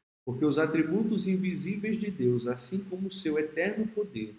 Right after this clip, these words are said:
como também a sua própria divindade, claramente se reconhecem, desde o princípio do mundo, sendo percebidos por meio das coisas que foram criadas. Tais homens são, por isso,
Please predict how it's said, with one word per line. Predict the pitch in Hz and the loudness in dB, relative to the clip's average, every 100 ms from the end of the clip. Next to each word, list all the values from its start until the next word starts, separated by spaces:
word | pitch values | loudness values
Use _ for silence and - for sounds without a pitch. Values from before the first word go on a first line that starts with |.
| - _ _ - | -20 _ _ -6
como | 175 185 | 0 2
também | 185 175 185 | 2 2 2
a | 190 | 2
sua | - 185 180 | 2 0 0
própria | - 185 214 226 - 214 | 0 2 4 2 2 0
divindade, | 190 - 220 220 226 - 120 120 - - - | 0 2 2 4 4 4 2 0 -4 -12 -8
claramente | 185 208 262 302 285 220 143 160 220 233 | -4 0 0 0 0 0 0 0 0 -2
se | 240 - | -6 -4
reconhecem, | 220 220 220 269 147 147 - 104 - _ _ _ _ _ | -2 -2 -4 -2 -2 -2 -6 -14 -16 _ _ _ _ _
desde | 151 185 196 202 | 4 6 4 2
o | |
princípio | 190 175 165 - - 190 190 | 0 -2 -4 -6 -4 0 0
do | 190 | 0
mundo, | 185 127 120 120 | 0 2 2 2
sendo | 123 - 151 156 | -2 -4 -4 -4
percebidos | - 143 - 135 123 139 190 214 220 - | -2 -4 -2 -2 -2 -2 -2 0 0 0
por | 165 143 | -2 -2
meio | 147 180 | 0 0
das | 160 147 - | 0 -2 -2
coisas | - 135 139 151 - | -4 -2 -2 -4 -6
que | 190 | -10
foram | - 110 113 | -6 -6 -6
criadas. | 110 - 156 175 113 92 - - _ _ _ _ - | -6 -6 -4 -4 -6 -10 -14 -20 _ _ _ _ -2
Tais | 113 113 113 | 2 2 2
homens | 143 185 202 196 | 4 4 4 2
são, | - 127 120 | 2 0 0
por | 120 196 | 0 0
isso, | 139 151 - 165 | 2 0 0 -4